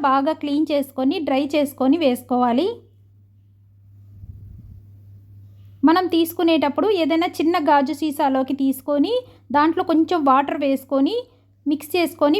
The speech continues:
పిల్లలకి ఇస్తూ ఉండాలి. పిల్లలకి ఇచ్చేటప్పుడు ఫైవ్ ఎంఎల్ వామ్ వాటర్లోకి ఫైవ్ ఎంఎల్ నార్మల్ వాటర్ వేసి ఇవ్వాలండి. అదే పెద్దవాళ్ళైతే టెన్ ఎంఎల్ వామ్ వాటర్లోకి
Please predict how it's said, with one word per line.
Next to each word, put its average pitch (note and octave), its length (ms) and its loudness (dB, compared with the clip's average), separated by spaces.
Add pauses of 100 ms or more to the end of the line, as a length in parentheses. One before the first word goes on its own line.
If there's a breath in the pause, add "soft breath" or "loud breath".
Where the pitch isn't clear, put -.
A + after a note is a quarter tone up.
పిల్లలకి D4 440 0
ఇస్తూ - 160 -8 (100)
ఉండాలి. B3 400 2 (1300)
పిల్లలకి F4 420 2
ఇచ్చేటప్పుడు C#4+ 520 0 (160)
ఫైవ్ E4+ 200 0 (100)
ఎంఎల్ D#4+ 360 0
వామ్ C#4+ 240 2
వాటర్లోకి C#4 580 -2 (100)
ఫైవ్ D#4 300 -2
ఎంఎల్ D4+ 280 0 (140)
నార్మల్ D4 400 0
వాటర్ C#4+ 300 0
వేసి C4 260 0
ఇవ్వాలండి. B3 480 0 (500 soft breath)
అదే D4+ 220 0
పెద్దవాళ్ళైతే D4+ 680 0 (140)
టెన్ D#4+ 180 2 (120)
ఎంఎల్ D#4+ 260 0 (120)
వామ్ C#4+ 260 2
వాటర్లోకి C#4 600 0